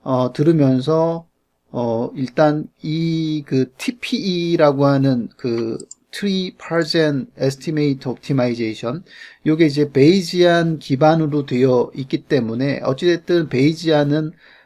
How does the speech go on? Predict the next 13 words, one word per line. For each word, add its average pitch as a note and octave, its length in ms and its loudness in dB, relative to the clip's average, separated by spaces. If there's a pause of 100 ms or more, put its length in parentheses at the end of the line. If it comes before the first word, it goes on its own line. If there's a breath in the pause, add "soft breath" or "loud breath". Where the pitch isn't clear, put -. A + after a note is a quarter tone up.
(120 soft breath)
파라미터가 D#3+ 1500 4
차원이 F3+ 440 -2
높아지면 D#3 600 -2
높아질수록 C3+ 840 -4 (460 soft breath)
우리가 B2 280 -4
단점에, C#3 1300 0 (260)
에, B2 240 -6
걸리는 C3 800 0
그런 C#3 480 0
부분들을 B2 480 -6
계속 C#3+ 440 -4
얘기했었잖아요. A2+ 800 -6
근데 C#3 320 0